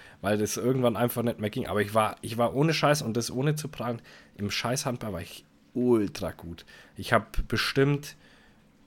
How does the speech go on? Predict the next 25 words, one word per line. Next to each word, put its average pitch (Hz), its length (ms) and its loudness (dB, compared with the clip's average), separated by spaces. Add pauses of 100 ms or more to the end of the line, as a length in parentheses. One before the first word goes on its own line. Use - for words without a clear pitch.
(120)
boah, 104 360 0
auf 101 140 -6
so - 160 0
Turnieren 131 560 0
immer, 123 560 0 (1700)
ich, 95 160 -8
da 95 120 -8
hab 92 60 -8
ich 95 80 -8
vielleicht, 95 340 -4 (720)
wie 101 80 -16
viele 98 160 -12
Turniere 98 360 -4
spielt 127 260 -6
man 104 140 -4
da 92 140 -4
so? 95 240 -6
Ich 76 200 -10
sag 98 240 -4
mal, 95 240 -4 (760)
bestimmt, - 720 -8 (500)
jetzt 147 240 6
einmal 117 340 2
angenommen, 123 320 0
also 113 240 4